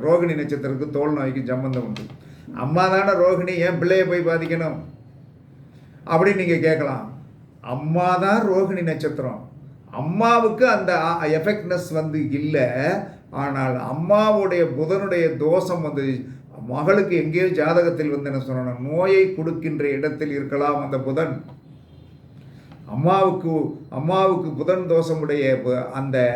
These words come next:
அ, பு-, பு-, பு-, நட்சத்திரத்துக்கு உண்டான புதனே மகளுக்கு எங்கேயோ நோய் கொடுக்கக்கூடிய ஒரு நட்சத்திரத்தில் போய்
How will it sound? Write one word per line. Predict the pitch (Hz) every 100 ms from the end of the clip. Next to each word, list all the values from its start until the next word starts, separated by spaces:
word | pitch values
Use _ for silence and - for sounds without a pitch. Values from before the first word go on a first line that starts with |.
| 120 113 110 110 - - -
அ, | 113
பு-, | 117 117 123
பு-, | 120 127 120
பு-, | 113 117 113
நட்சத்திரத்துக்கு | 139 175 170 147 135 131
உண்டான | 123 117
புதனே | 107 110 131 156 123 107 123 160 180 - - -
மகளுக்கு | 110 131 135 151 147 - 117 117 113 113 113 - -
எங்கேயோ | 135 139 143 139
நோய் | 135 123 131 160 175 165 - - -
கொடுக்கக்கூடிய | 143 156 151 151 135 135 127
ஒரு | 120 123
நட்சத்திரத்தில் | 117 120 143 131 127 113 113 110
போய் | 127 127